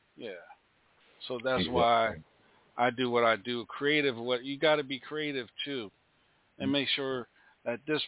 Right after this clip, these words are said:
Speaker 1: person or
Speaker 2: Mm.
Speaker 1: pe-, persons are, are ready, and, and the key word, I say it all the time, is, is having patience,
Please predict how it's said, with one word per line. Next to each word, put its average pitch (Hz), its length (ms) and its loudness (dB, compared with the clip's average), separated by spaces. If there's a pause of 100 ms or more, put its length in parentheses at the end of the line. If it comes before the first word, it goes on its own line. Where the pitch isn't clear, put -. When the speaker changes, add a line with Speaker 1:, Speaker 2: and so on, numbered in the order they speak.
Speaker 1:
person 143 640 0
or 131 340 2 (100)
Speaker 2:
Mm. 80 120 -4
Speaker 1:
pe-, 156 260 0 (220)
persons 156 640 0 (760)
are, 143 380 4 (160)
are 135 520 -2 (1160)
ready, 185 560 2 (640)
and, 151 480 -2 (760)
and 139 220 -4
the 123 120 -8 (160)
key 220 240 -2
word, 190 280 4
I 180 100 4 (100)
say 185 140 -2
it 170 80 -2
all 165 180 -2
the 156 100 -8
time, 170 360 -2
is, 139 180 -8 (500)
is 156 140 -10
having 175 340 0
patience, 202 500 -4